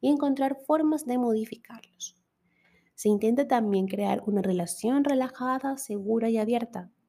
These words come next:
donde se trata al paciente como un colaborador activo. Luego tenemos la psicofarmacología, que lo haría un psiquiatra.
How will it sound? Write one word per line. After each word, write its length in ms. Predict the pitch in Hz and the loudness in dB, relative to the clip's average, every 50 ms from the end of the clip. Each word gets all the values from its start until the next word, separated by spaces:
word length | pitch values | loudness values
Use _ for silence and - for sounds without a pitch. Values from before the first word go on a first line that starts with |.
| _ _ | _ _
donde 340 | - 190 226 226 220 214 226 | 0 2 4 4 4 4 2
se 160 | 226 - 208 | 0 -2 -4
trata 400 | 208 - 233 247 269 269 - 269 | -2 0 0 0 0 0 -2 -4
al 200 | - - 220 220 | -2 -2 -4 -2
paciente 560 | - 240 233 233 - 185 175 170 - 180 180 | -2 -2 -2 -2 -2 -2 -2 -2 -4 -8 -10
como 260 | - - 196 214 226 233 | -6 -4 -2 0 0 0
un 200 | 254 277 302 311 | 2 2 0 0
colaborador 600 | - 302 285 277 247 220 202 185 180 180 180 185 | 0 -2 -2 0 -2 -2 -4 -4 -4 -4 -6 -6
activo. 340 | 190 - - - - - _ _ _ _ _ _ _ _ _ _ - - - - - - - - - - - - _ _ _ _ _ _ _ _ | -8 -12 -16 -20 -20 -20 _ _ _ _ _ _ _ _ _ _ -20 -20 -20 -20 -20 -20 -20 -20 -20 -20 -20 -20 _ _ _ _ _ _ _ _
Luego 260 | 214 190 190 190 214 | 0 2 4 4 4
tenemos 460 | 233 240 220 220 220 233 247 262 247 | 4 4 4 4 4 4 4 2 2
la 180 | 233 202 185 180 | 0 0 0 -2
psicofarmacología, 1500 | 180 - - 202 190 196 - 190 180 - - 190 202 214 226 226 - 240 240 240 233 233 - 311 320 294 233 220 233 226 - | -4 -4 -4 -4 -4 -2 -4 -6 -6 -4 -2 -2 0 0 0 0 0 0 2 0 0 2 2 2 4 4 4 2 0 -2 -4
que 300 | - 233 226 233 240 233 233 | -2 -2 0 0 -2 -2 -2
lo 280 | 196 196 202 208 208 202 | 0 2 2 2 2 2
haría 380 | 185 180 180 175 175 175 - - | 2 0 0 -2 -2 -2 -2 -2
un 140 | 180 170 | -4 -4
psiquiatra. 580 | - - - - 226 247 262 262 - - - - | -6 -8 -8 -4 -2 0 0 -2 -4 -10 -18 -20